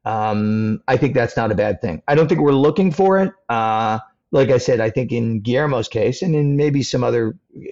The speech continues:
cases for some other filmmakers right now, that's, that's, uh, that, that can be seen to be true.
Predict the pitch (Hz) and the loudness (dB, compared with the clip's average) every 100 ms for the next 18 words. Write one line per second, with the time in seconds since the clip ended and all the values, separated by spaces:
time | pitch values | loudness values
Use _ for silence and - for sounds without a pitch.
0 | 123 135 113 127 120 120 107 120 113 113 | -6 -2 -2 -2 -4 -4 -4 -2 -2 -2
1 | - 143 131 123 104 110 101 107 - - | -2 0 0 0 -2 0 0 -4 -6 -14
2 | - - - 107 107 - - 123 110 - | -20 -10 -2 -2 -2 -8 -6 -2 -2 -4
3 | - 123 110 107 107 - 107 113 110 - | -4 -2 0 -2 -4 -4 -2 -2 -2 -8
4 | - 123 - 123 117 - 151 147 135 131 | -6 -4 -2 -2 -2 0 2 2 2 0
5 | 117 - 127 131 | 0 0 2 0